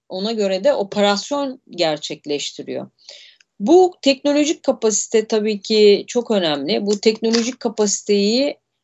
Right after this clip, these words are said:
eğer A B D ile, e, sınırlarını ileriye ötelemek istiyorsan geliştirmek zorundasın.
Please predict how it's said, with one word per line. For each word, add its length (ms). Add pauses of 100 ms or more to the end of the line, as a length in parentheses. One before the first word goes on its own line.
eğer 360
A 240
B 240
D 200
ile, 400
e, 240
sınırlarını 800
ileriye 600
ötelemek 520
istiyorsan 840
geliştirmek 640
zorundasın. 680